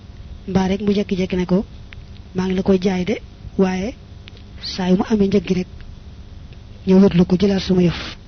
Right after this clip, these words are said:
Bañ koo takk ci benn délai. Lu mu ci mën di am rek, àtte bi moom noonu la. Wa sharhu leeral ga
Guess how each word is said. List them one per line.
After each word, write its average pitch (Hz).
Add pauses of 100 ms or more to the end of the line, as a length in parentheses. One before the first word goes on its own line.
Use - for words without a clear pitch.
(120)
Bañ 185
koo 196
takk -
ci 196 (640)
benn 196
délai. 180 (460)
Lu 185
mu 208
ci 240
mën 226
di 294
am 208
rek, 190 (240)
àtte 202
bi 185
moom 190
noonu 196
la. 170 (2250)
Wa 190
sharhu 196 (140)
leeral 196
ga 214